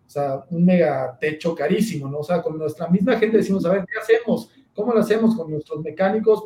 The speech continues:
Nos, nos ponemos a construir el techito, buscamos la forma para lograr ese objetivo,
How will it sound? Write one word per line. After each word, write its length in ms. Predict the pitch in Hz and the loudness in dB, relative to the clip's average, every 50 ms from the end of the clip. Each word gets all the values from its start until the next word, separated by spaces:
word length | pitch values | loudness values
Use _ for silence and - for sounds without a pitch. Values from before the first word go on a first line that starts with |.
| - - 165 | -10 -12 -8
Nos, 160 | 160 156 156 - _ _ | -8 -8 -10 -12 _ _
nos 180 | - 160 156 - | -16 -14 -14 -8
ponemos 320 | - 175 170 196 226 226 226 | -4 -2 0 2 2 2 0
a 80 | 196 | 0
construir 440 | 170 165 165 - - 175 175 196 208 | 0 0 -2 -2 -2 2 2 4 4
el 120 | 214 202 | 4 4
techito, 760 | - 202 185 175 - 202 208 202 - - 202 202 202 196 196 - - _ _ _ _ _ - | 2 -2 -2 -2 -4 -4 -4 -4 -2 0 2 2 2 2 0 -4 -10 _ _ _ _ _ -20
buscamos 480 | - - - - - 190 202 226 226 | -16 -16 -8 -4 -2 0 2 4 4
la 140 | 226 214 - | 6 6 4
forma 320 | - 196 202 202 208 - - | 4 2 0 0 0 0 0
para 240 | 165 160 160 - - | 0 0 -2 -2 0
lograr 380 | 165 165 165 180 196 208 240 294 277 | 2 2 4 4 4 4 4 2 2
ese 100 | - 240 | 2 0
objetivo, 680 | 226 - 180 175 - 202 208 196 208 226 277 - - | 0 0 -2 -6 -6 -2 2 4 4 4 4 0 -4